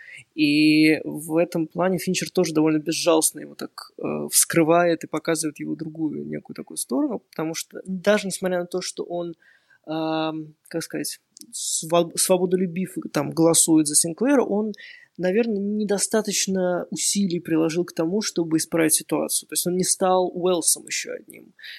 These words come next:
который в корне изменил историю просто своим элементарным подходом. То есть, да, то есть, опять же, снимая там на свои деньги или делая ещё что-то, или там нося бороду даже. А, не говорю, что там Манку надо было носить бороду,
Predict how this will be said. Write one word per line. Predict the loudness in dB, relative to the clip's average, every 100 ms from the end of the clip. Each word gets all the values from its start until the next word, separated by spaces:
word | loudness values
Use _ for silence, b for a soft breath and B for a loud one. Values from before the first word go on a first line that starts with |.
| B -8
который | -4 0 2 4 4 2
в | 2
корне | 2 2
изменил | -4 -4 -4 -2
историю | -2 2 2 4 2 2 -2 b b _
просто | 0 0 0
своим | 2 2 0 -2 -8 -16 -18 -8
элементарным | -4 -2 -2 -4
подходом. | -6 -4 0 2 0 -8 -14 -14
То | -10
есть, | -8 -4
да, | -2 -2
то | -4
есть, | -6 -6 -6
опять | -10 -8
же, | -4
снимая | -2 -2 -2
там | -6
на | -8 -6 -4 -4
свои | -2 0
деньги | 2 0 -2
или | -4 0
делая | 0 0
ещё | 0 -2
что-то, | -2 -6 -8
или | -4
там | -4 -2 -2 4
нося | 6 6 6 6
бороду | 6 4 2 -4
даже. | -8 -8 -10 -12 B B B -8
А, | -4 0
не | 2
говорю, | 2 2
что | 0 0
там | 0 0
Манку | 2 2 0
надо | -4 -2
было | -2
носить | -2 -4 0
бороду, | 2 2 0